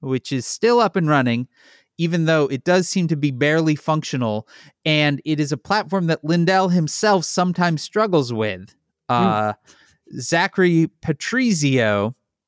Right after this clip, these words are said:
Speaker 1: who is, uh, a reporter now at the Daily Beast, previously Salon, seems to be exclusively on the My Pillow beat, tweeted out yesterday, "One of my favorite things that Mike Lindell has told me in recent weeks,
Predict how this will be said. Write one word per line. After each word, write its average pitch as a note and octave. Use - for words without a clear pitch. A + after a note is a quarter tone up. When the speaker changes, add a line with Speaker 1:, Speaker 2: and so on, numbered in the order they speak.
Speaker 1:
who C#3+
is, C3+
uh, A#2+
a C3
reporter F3
now E3+
at E3+
the D3+
Daily C#3+
Beast, B2+
previously D#3+
Salon, B2
seems G#3+
to E3+
be D3+
exclusively D3+
on C3+
the B2+
My C3
Pillow B2+
beat, A2
tweeted D#3
out C#3
yesterday, C3
"One D#3+
of A3
my F#3+
favorite G3+
things F3
that -
Mike D3+
Lindell D#3
has C3+
told F#3
me C#3+
in A#2
recent A#2
weeks, G#2+